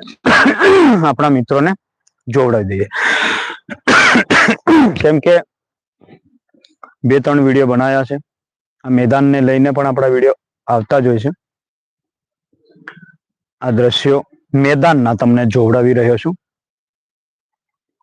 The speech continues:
આપ-, આપણે આ પ્લાસ્ટર વિકેટ બનાવવા માટે આ ખોદાણ કર્યું છે. તો આજે મટીરિયલ આવી તો જવાનું હતું દોસ્તો,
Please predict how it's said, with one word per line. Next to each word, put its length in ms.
આપ-, 420
આપણે 300
આ 180
પ્લાસ્ટર 460
વિકેટ 460
બનાવવા 640
માટે 560
આ 160
ખોદાણ 500
કર્યું 280
છે. 140
તો 380
આજે 300
મટીરિયલ 600
આવી 280
તો 160
જવાનું 400
હતું 200
દોસ્તો, 420